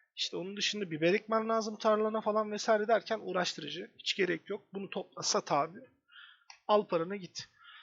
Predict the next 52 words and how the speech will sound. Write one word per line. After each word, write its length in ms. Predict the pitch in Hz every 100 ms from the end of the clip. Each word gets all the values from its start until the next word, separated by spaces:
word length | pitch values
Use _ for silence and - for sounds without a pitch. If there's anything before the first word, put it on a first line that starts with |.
| -
Ya 120 | - 190
bir 60 |
saatte 400 | - 240 208 -
yüz 200 | 233 196
yirmi 160 | 220 220
dokuz 240 | 226 214
em 140 | 220 220
ye-, 160 | - _ -
yani 240 | 156 139
bir 60 | 185
saat 340 | - 196 196
değil 100 | 175
de 100 | -
ben 180 | 160 170
buna 200 | 175 -
kırk 260 | - - 196
beş 180 | -
dakika 240 | 170 - 170
diyeceğim. 280 | 143 170 -
Kırk 200 | - -
beş 160 | 208
dakikada 320 | 208 - 202 202
yüz 220 | 196 185
yirmi 160 | 196
dokuz 240 | 202 202 196
em 140 | 190
yetmiş 260 | 185 - -
sekiz 280 | 196 - -
K 180 | 175
gibi 220 | 156 165 170
para 260 | 202 208
kastım. 420 | 214 202 - 214 - _ - - -
Ya 120 | 170
bunları 280 | 190 214 233
da 80 | 233
sayarsak 540 | - 240 226 220 -
eğer 240 | 170 226 - - - - 160
bu 380 | 175 175 - _ -
kaça 220 | 214 -
çıkıyor? 380 | - - 165 185
Yüz 200 | 175 170
otuz, 320 | 170 196 -
yüz 160 | 175 -
kırk 240 | 202 -
olsun. 480 | 160 - - 202 202
İşte 220 | - -
yüz 320 | 185 185 -
kırk 280 | - 180 -
üç 280 | 202 - -
falan 280 | 175 170 165
olsun. 360 | - - - _ _ _ -
Yani. 220 | -